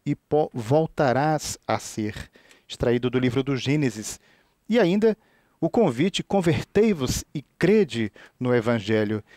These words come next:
Esse convite, portanto, no signo, eh, da penitência, certamente, mas, sobretudo, da conversão a qual todos somos chamados.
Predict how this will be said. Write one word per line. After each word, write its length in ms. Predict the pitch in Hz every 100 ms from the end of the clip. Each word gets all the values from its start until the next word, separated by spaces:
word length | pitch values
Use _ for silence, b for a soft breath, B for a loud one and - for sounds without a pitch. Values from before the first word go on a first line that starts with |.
| b
Esse 260 | - 143 175
convite, 460 | - 170 135 175 180
portanto, 460 | 160 135 170 165
no 120 | 170
signo, 540 | 151 - 233 214 220 208 b b b -
eh, 260 | 151 156 - _ _ _ _ _ _ _
da 160 | 147 143
penitência, 760 | 147 139 - 131 139 - 208
certamente, 720 | - 147 139 131 160 - 175 b -
mas, 240 | 147 143
sobretudo, 760 | - - 208 170 - 180 180 185 B -
da 140 | 151
conversão 540 | - 202 160 131 160
a 60 | 151
qual 200 | - 151
todos 500 | - 214 220 160 -
somos 320 | - 156 135
chamados. 560 | - 120 107 107 - -